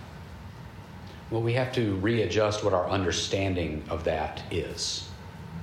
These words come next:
If you've ever seen the movie The Princess Bride, you might remember the guy who always says, "Inconceivable."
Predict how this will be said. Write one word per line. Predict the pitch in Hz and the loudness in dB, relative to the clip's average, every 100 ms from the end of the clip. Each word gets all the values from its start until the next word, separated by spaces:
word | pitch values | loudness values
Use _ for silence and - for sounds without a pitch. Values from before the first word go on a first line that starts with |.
| - - - - - | -10 -10 -10 -10 -4
If | - | 2
you've | 120 | 6
ever | 143 135 | 6 4
seen | - 131 117 110 110 | 4 6 6 2 2
the | 107 | 2
movie | 101 127 110 95 | 6 6 6 4
The | 90 | 2
Princess | 90 110 - 95 | 2 2 2 -2
Bride, | - 95 90 90 90 90 - - - - - - - - - - - | 2 4 6 4 2 0 -10 -12 -12 -12 -10 -10 -10 -10 -10 -10 -2
you | 92 | 4
might | 95 107 98 | 6 6 4
remember | 95 104 117 117 110 - - - - - - | 4 4 6 6 6 2 -4 -10 -12 -12 -2
the | - | 2
guy | 95 101 104 101 | 6 6 6 6
who | 95 | 6
always | 101 95 | 6 6
says, | 107 92 - | 4 4 2
"Inconceivable." | - 240 202 185 139 - 208 180 147 131 92 | 0 2 4 4 4 4 4 4 4 4 2